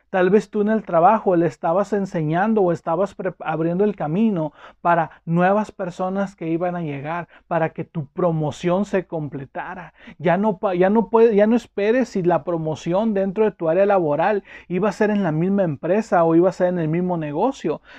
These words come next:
sino que tal vez se está abriendo la puerta para que tú des el salto a otra compañía, a otro lugar,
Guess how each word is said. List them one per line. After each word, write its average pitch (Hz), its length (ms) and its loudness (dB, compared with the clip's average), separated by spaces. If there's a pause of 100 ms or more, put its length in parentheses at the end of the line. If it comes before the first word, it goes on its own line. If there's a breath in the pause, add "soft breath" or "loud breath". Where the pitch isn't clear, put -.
sino 175 320 -2
que 202 140 -6
tal 190 240 -2
vez 196 160 -2
se - 80 -4
está 180 240 -2
abriendo 180 320 -2
la 165 160 -4
puerta 185 420 -4
para 156 200 -6
que - 120 -14
tú 180 280 -6
des 175 220 -4
el 175 120 -4
salto 190 420 -4
a 151 80 -4
otra 180 380 -2
compañía, 170 640 -4
a 156 80 -2
otro 180 300 -2
lugar, 170 420 -4